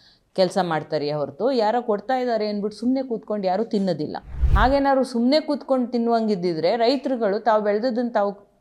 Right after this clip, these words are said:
ತಿನ್ಕೊಂಡು ಸುಮ್ನೆ ಇದ್ಬಿಡ್ಬೋದಿತ್ತು. ಇವ್ರವರೆಗೂ ತಲುಪಿಸ್ಬೇಕಾಗಿರ್ಲಿಲ್ಲ ಅವರು. ರೈತಾಪಿ ವರ್ಗ, ಕೃಷಿ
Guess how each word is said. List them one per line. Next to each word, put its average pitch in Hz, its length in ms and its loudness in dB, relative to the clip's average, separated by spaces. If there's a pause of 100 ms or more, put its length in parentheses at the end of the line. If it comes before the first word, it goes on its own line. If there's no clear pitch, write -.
(160)
ತಿನ್ಕೊಂಡು 240 540 0
ಸುಮ್ನೆ 262 360 2
ಇದ್ಬಿಡ್ಬೋದಿತ್ತು. 185 680 -2
ಇವ್ರವರೆಗೂ 226 560 0
ತಲುಪಿಸ್ಬೇಕಾಗಿರ್ಲಿಲ್ಲ 190 1200 -4
ಅವರು. 123 220 -4 (440)
ರೈತಾಪಿ 254 480 4
ವರ್ಗ, 247 280 4 (260)
ಕೃಷಿ 262 640 0